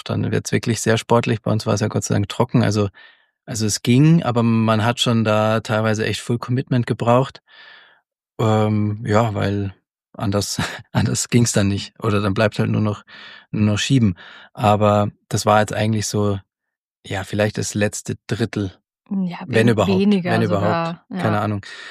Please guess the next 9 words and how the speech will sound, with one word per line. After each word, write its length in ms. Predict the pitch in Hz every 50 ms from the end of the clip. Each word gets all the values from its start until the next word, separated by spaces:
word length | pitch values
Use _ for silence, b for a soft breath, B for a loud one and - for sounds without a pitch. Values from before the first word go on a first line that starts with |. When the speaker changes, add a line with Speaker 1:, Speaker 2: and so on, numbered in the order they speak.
| B B B
Speaker 1:
Auf 120 | B 110 110
jeden 140 | 123 127 120
Fall 360 | - 123 117 113 113 113 110
die, 340 | - 113 110 110 110 110 107
die, 300 | 113 110 107 107 104 101
die, 540 | - 110 107 107 107 107 107 107 104 101 - _ _ _ -
die 100 | - -
ersten 320 | 123 123 120 - - 123 -
Teile 520 | - 117 113 117 117 117 117 117 117